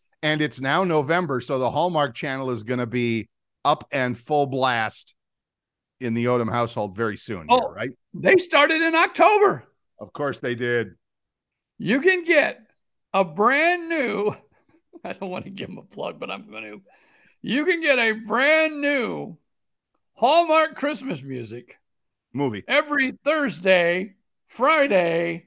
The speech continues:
Speaker 2: Saturday, and Sunday. That's right, girls, ladies. Four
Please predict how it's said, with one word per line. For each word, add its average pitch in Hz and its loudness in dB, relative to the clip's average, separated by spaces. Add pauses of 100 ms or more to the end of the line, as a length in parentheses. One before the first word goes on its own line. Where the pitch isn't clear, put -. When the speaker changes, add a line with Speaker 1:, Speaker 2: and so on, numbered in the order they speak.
(160)
Speaker 2:
Saturday, 190 0
and 196 -4
Sunday. 240 -2
That's 254 -2
right, 330 0 (400)
girls, 208 0
ladies. 220 -4 (480)
Four 262 6